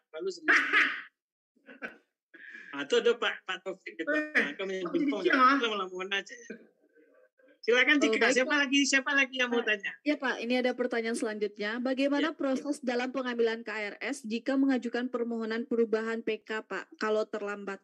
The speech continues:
Speaker 3: itu gimana, Pak?
Speaker 1: Nah, silakan, Pak Yu.
Speaker 2: Apa tadi pertanyaannya, Tika?
Speaker 1: Lambat-lambat, Tika. Lambat-lambat.
Speaker 2: Iya.
Speaker 3: Oh, iya. Bagaimana proses dalam pengambilan K R S jika mengajukan permohonan perubahan P K-nya terlambat,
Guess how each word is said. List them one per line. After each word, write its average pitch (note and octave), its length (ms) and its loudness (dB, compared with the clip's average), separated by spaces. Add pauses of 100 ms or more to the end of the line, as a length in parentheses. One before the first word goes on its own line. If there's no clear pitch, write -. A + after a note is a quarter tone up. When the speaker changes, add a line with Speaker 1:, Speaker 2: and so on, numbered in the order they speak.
Speaker 3:
itu - 240 -20
gimana, G#3+ 320 -12
Pak? F#3+ 240 -20 (480)
Speaker 1:
Nah, C#3+ 160 -10
silakan, E3+ 400 -4
Pak F3+ 160 -6
Yu. G3 240 -2 (640)
Speaker 2:
Apa - 240 -12
tadi B3 160 -8
pertanyaannya, B3+ 560 2
Tika? C4+ 400 2
Speaker 1:
Lambat-lambat, A#3 480 2
Tika. G#3 240 0
Lambat-lambat. E3 420 -4 (220)
Speaker 2:
Iya. E3 320 -6 (160)
Speaker 3:
Oh, A#3 80 -2
iya. G3 80 -8 (320)
Bagaimana A#3+ 800 2
proses B3+ 480 -2
dalam A3+ 400 -2
pengambilan A3+ 640 -2
K A#3+ 80 -8
R B3+ 320 -6
S A3 240 -10
jika A#3 400 -4
mengajukan A#3 640 0
permohonan A#3+ 640 -2
perubahan A3+ 400 -2
P A3+ 160 -4
K-nya A3 320 -4
terlambat, G3+ 560 -6